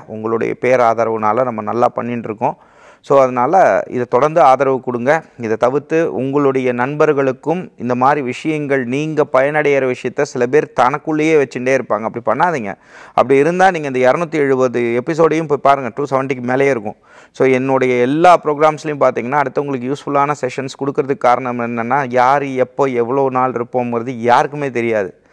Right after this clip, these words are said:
அப்படிங்கும்போது, இருக்கும்போது எல்லாத்துக்கும் சொல்லி கொடுக்கும் பொழுது, இதனால பயனடையும் பொழுது, அந்த புண்ணியம் வந்து அடியேனையும் வந்து சேருதுங்கிறதுல எல்லளவும் மாறுபட்ட இல்ல, கருத்து இல்ல. அதுல என்னோட சுயநலமும் உண்டு.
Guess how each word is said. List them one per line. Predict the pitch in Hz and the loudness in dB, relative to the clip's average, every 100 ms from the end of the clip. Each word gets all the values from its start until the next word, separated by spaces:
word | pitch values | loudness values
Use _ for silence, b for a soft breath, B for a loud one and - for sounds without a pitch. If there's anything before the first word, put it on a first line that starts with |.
| b b - | b b -6
அப்படிங்கும்போது, | 107 151 156 156 | 0 0 2 0
இருக்கும்போது | 143 160 170 156 156 160 | 0 -2 -2 0 2 2
எல்லாத்துக்கும் | 139 139 139 151 165 - _ | 4 2 0 -6 -8 -10 _
சொல்லி | - 151 165 | -2 0 0
கொடுக்கும் | 175 151 143 139 | -2 -2 -4 -4
பொழுது, | 131 135 160 | 0 0 0
இதனால | 139 139 143 160 147 | -2 0 2 4 2
பயனடையும் | 139 139 147 139 135 131 | 2 2 2 0 -2 -2
பொழுது, | 123 123 139 180 | -4 0 2 0
அந்த | - 123 127 120 | 0 -4 -2 -4
புண்ணியம் | - 143 156 151 143 | -4 -8 -6 -6 -4
வந்து | 131 127 127 175 - | -6 -4 -2 0 2
அடியேனையும் | 120 151 175 170 165 165 | 0 2 2 2 0 -2
வந்து | 160 143 139 - | -4 -4 -6 -2
சேருதுங்கிறதுல | 170 180 165 156 143 135 | 0 2 0 -2 0 0
எல்லளவும் | 143 135 135 143 143 | 0 2 2 2 0
மாறுபட்ட | 127 127 127 120 | 0 0 -2 -4
இல்ல, | 117 120 113 | -4 0 -2
கருத்து | - 131 120 131 | 0 -6 -4 -2
இல்ல. | 135 | 2
அதுல | 151 127 | 2 2
என்னோட | 127 123 123 117 | -2 0 -2 -4
சுயநலமும் | - 127 131 127 139 135 | -2 -2 0 -2 -4 -8
உண்டு. | 123 143 190 196 | -4 0 0 0